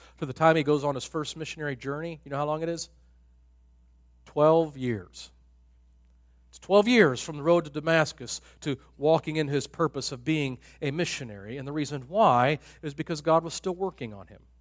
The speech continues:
He needed to spend some time in Arabia and Damascus and Jerusalem. Those were his next steps. It's like being an Olympic swimmer. Paul doesn't get to just declare, "I'm gonna be an apostle and a church planter."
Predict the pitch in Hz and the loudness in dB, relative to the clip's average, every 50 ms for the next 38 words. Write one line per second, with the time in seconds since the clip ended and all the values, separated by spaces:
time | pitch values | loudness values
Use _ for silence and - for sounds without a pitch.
0 | _ _ _ _ _ _ _ _ _ _ _ _ _ _ _ _ _ 185 180 175 | _ _ _ _ _ _ _ _ _ _ _ _ _ _ _ _ _ -2 2 4
1 | 190 190 165 156 147 - - - 240 214 185 - 175 147 - - 180 165 147 127 | 4 2 2 0 -8 -2 2 2 2 4 2 -4 -8 -8 -2 0 2 4 4 2
2 | 127 127 135 135 139 135 127 113 113 107 98 95 - - - - - 143 131 139 | 0 -2 -2 0 2 2 2 0 -4 -8 -8 -10 -14 -20 -20 -10 -10 -8 -6 -2
3 | 135 139 131 120 - - - 107 98 - - - _ _ _ 139 135 123 110 127 | -2 0 -2 -2 -4 -8 -14 -12 -12 -12 -12 -12 _ _ _ -12 -12 -10 -8 -8
4 | 139 127 - - - 131 107 104 - _ _ _ _ - 151 185 202 196 160 135 | -8 -8 -8 -10 -12 -12 -14 -14 -18 _ _ _ _ 2 4 6 6 6 4 2
5 | 120 120 120 117 - - _ _ _ - 156 143 107 139 143 127 - 147 143 139 | 0 -4 -6 -10 -12 -14 _ _ _ -4 -4 -4 -2 -4 -6 -6 -4 -4 -4 -4
6 | - - - - - 165 120 - - _ - - - - - _ _ _ _ _ | -4 -6 -12 -8 -4 -4 -4 -4 -6 _ -6 -6 -6 -8 -14 _ _ _ _ _
7 | _ _ _ _ _ _ _ _ _ _ - 151 - - 185 175 156 165 165 165 | _ _ _ _ _ _ _ _ _ _ -12 -10 -2 -2 -2 0 2 0 0 2
8 | 160 151 160 156 - 147 - - - - 196 151 113 98 - - - _ _ - | 2 0 0 0 -2 -8 -12 -12 -10 -6 -6 -6 -6 -6 -12 -18 -20 _ _ 0
9 | - 185 185 175 175 139 160 156 147 175 165 - 147 135 165 - - 147 - - | 4 4 4 4 2 0 0 -2 -4 -4 -4 -4 -8 -8 -8 -8 -8 -10 -10 2
10 | - 196 180 160 160 - - - - - 254 320 330 247 175 151 151 143 143 - | 4 8 8 8 8 6 2 -4 6 6 6 6 8 4 4 6 4 4 4 4
11 | - 269 339 - - - 156 160 170 170 - - 311 - - - - 165 143 120 | 6 4 6 4 2 -2 0 0 0 0 2 0 -2 -2 -2 -6 -4 -2 -2 -2
12 | 107 - 101 90 | -4 -8 -16 -20